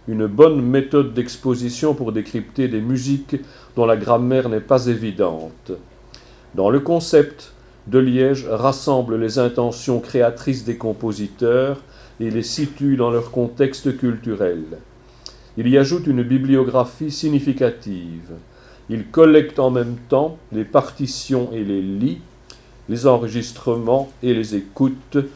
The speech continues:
pour vérifier la cohérence de la musique avec le projet annoncé. Il fait de tout cela une synthèse et donne un jugement que le concept a contribué à orienter.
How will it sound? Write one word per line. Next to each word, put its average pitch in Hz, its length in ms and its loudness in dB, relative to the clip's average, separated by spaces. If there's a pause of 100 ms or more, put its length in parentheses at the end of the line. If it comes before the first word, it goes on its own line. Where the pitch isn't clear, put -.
(240)
pour 98 160 -10
vérifier 131 640 -2
la - 100 4
cohérence 135 640 0
de 107 80 -4
la 104 120 2
musique 131 460 -4
avec 104 240 -6
le 101 100 -2
projet 127 500 -2
annoncé. 98 720 -6 (640)
Il 117 80 -6
fait 151 160 0
de 143 100 4
tout 143 140 -2
cela 143 240 2
une 113 100 -4
synthèse 131 840 -2 (340)
et 139 120 2
donne 127 300 2
un 113 120 -4
jugement 117 640 -4 (300)
que 139 80 0
le 123 140 4
concept 143 760 2
a 127 80 0
contribué 120 960 -2
à 131 140 4
orienter. 92 640 -2